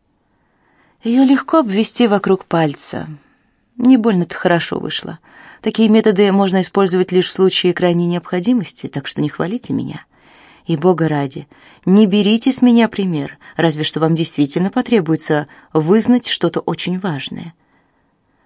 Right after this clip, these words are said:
«А чем вы теперь займётесь?» «Примерим наши новые платья», сказала Рут. Фрина сидела в прохладной гостиной и наблюдала, как девочки выныривали из своей комнаты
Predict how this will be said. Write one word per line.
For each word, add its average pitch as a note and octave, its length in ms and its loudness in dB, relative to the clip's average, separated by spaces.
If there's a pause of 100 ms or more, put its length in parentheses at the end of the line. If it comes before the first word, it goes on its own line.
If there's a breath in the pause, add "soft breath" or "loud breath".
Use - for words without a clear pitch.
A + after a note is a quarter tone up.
(120)
«А A3 100 -4
чем D4 220 4
вы G3 120 4
теперь E3 320 0
займётесь?» D3+ 760 0 (800)
«Примерим D#3+ 480 2
наши A3 260 2
новые C4 360 4
платья», B3+ 500 -2 (240)
сказала D#3+ 480 -4
Рут. E3 320 -10 (1600)
Фрина D#4 360 4
сидела G#3 380 2
в - 80 -12
прохладной F#3 540 0
гостиной B3 640 4
и F#3+ 140 -2
наблюдала, G3 640 0
как D#3+ 200 -2
девочки F3+ 460 -2
выныривали F3 640 2
из - 180 -4
своей D3+ 260 -2
комнаты G3+ 540 0